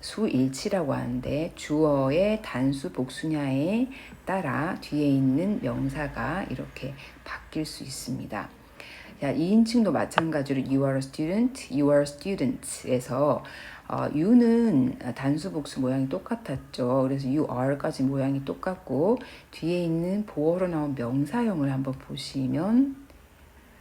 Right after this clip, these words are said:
앞에 거는 단수니까 너로 해석이 되고 뒤에 부분은 복수니까 너희들로 해석이 되죠. 그래서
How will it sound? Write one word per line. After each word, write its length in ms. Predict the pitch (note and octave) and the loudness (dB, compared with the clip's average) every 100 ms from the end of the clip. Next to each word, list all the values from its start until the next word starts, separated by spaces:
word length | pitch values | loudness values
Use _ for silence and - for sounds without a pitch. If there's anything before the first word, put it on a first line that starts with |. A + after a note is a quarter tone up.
| - | -12
앞에 400 | - C#3+ - A3+ | -4 -2 0 -2
거는 240 | A3+ G3 F3 | 2 2 2
단수니까 800 | D3 B2+ C#3 G3 E3+ D#3 D3+ C#3+ | 0 0 2 0 -2 -2 -4 -2
너로 440 | A#2 B2 E3 A3+ | 0 2 4 4
해석이 360 | D#3+ C#3+ C3+ C3+ | 2 -4 -8 -8
되고 380 | A2+ - - C#3+ | -10 -8 -10 -10
뒤에 280 | - D3+ D#3+ | 0 2 2
부분은 400 | D3+ C#3+ C3+ C#3 | -2 0 0 2
복수니까 640 | B2 - - C3 B2 B2 | -4 -6 -2 -2 0 -4
너희들로 800 | C3+ A#2 C3 C#3+ - C#3 C3 E3+ E3 | -4 -2 -2 -2 -2 -4 0 2 2
해석이 360 | C3+ C3 C3 | 0 -4 -6
되죠. 340 | B2 A#2 D#3+ C#3 | -8 -4 0 0
그래서 320 | C#3 C#3+ | 2 0